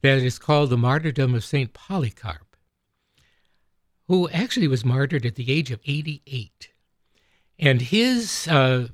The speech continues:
story of his martyrdom became a bestseller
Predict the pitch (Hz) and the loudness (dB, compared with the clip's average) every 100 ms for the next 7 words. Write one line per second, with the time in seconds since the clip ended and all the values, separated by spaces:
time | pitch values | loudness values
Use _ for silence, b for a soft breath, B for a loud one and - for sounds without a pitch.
0 | - - _ _ _ _ _ _ _ _ | -16 -20 _ _ _ _ _ _ _ _
1 | - - - 170 175 104 110 107 143 117 | -20 -4 0 2 2 -2 -8 -6 0 0
2 | 110 120 139 143 113 113 101 123 - 180 | 0 0 0 0 -2 -2 -2 -6 -4 0
3 | 185 202 151 113 - 143 170 - - - | 2 0 -2 -8 -4 -4 -4 -6 -10 -6
4 | 160 165 92 | -4 -4 -6